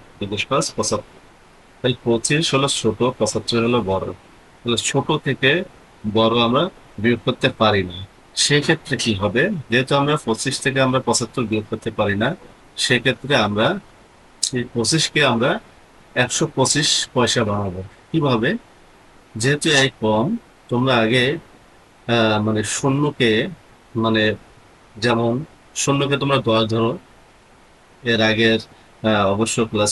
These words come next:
টুতে, ক্লাস, আহ, থ্রির শুরুর দিকে, উম, যে হাতে রেখে যে অঙ্কগুলো তোমরা করছিলা,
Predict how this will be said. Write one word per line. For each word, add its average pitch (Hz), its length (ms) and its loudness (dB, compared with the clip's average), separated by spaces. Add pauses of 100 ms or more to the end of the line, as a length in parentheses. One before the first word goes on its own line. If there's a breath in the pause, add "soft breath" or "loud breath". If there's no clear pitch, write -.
টুতে, 117 380 0
ক্লাস, 110 460 0
আহ, 104 240 -6
থ্রির 101 360 -2
শুরুর 107 720 -4
দিকে, 104 280 -2 (440)
উম, 104 160 -4 (120)
যে 101 160 0 (140)
হাতে 127 280 0
রেখে 139 280 0
যে 120 100 0
অঙ্কগুলো 113 440 2
তোমরা 104 240 0
করছিলা, 98 500 -4